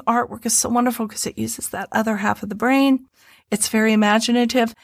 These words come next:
And it's gotten to the point that if I'm stuck in something to write for my weekly column, I'll make the collage first.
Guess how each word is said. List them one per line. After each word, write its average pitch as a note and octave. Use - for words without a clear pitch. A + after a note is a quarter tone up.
And A#3+
it's A3
gotten B3+
to D4
the C#4+
point A3
that F3+
if G3+
I'm F#3
stuck -
in G3+
something G3
to -
write G#3
for -
my F#3
weekly F3+
column, G3
I'll G3+
make G3+
the G3
collage E3+
first. -